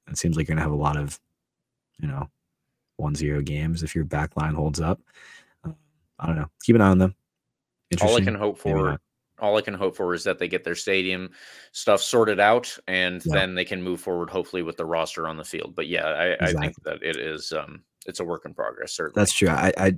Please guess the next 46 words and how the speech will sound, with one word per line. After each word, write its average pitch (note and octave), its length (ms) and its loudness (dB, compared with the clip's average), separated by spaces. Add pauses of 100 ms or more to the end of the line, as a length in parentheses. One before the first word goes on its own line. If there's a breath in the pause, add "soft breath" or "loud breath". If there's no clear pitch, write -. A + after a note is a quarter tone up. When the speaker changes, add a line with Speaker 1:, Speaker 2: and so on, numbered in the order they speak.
(100)
Speaker 1:
did G2 180 2
forget E2 260 2
about D#2 160 -2
their D#2 80 -6
stadium C#2 380 -6
stuff. C2+ 260 -6
I'm D2+ 80 -6
sure D2+ 220 -4
that's D2 160 -10
probably D2 420 -4
looming, D2+ 420 -4
maybe D#2 240 -2
particularly D#2 800 -2
more D2+ 340 -4
than D#2 300 -4 (240)
trying F2 160 0
to E2+ 60 0
put - 140 -2
together D#2 360 2
a D2+ 80 0
championship D2+ 540 -2
<laughs> - 20 -2
squad. - 420 -6 (600 loud breath)
Um, C#2+ 360 -2 (520)
you D#2 100 -4
know, C#2+ 120 -4
who E2 100 -4
knows? C#2+ 320 -4
Maybe D2+ 260 2
the D2 140 0
offseason C#2 500 -4
after - 240 -6
that, - 320 -4
it's - 180 -16
a - 40 -8
bit C#2 180 -8
stronger. - 460 -4
So - 200 -2
keep A2 200 6
an G2+ 80 6
eye F#2 160 6
on F2+ 140 6
them F2 640 2
next - 280 -2
year, D2 100 -2
maybe. D2 320 -6